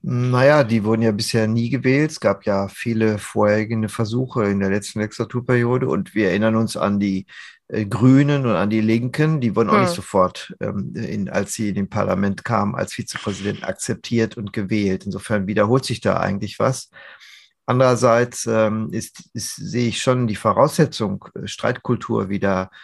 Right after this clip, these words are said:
Speaker 1: zu erlernen, abseits der GroKo jetzt eben als gegeben,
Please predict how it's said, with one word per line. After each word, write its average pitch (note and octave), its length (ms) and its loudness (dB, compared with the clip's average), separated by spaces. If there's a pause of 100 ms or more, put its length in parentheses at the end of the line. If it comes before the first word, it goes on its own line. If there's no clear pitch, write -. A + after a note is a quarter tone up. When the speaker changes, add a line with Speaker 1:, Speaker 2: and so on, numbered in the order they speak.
(260)
Speaker 1:
zu - 220 2
erlernen, G#2 760 4
abseits - 520 0
der G2+ 120 -2
GroKo A#2+ 680 0
jetzt G#2+ 340 -4
eben G2 340 -2
als - 280 -4
gegeben, - 500 -10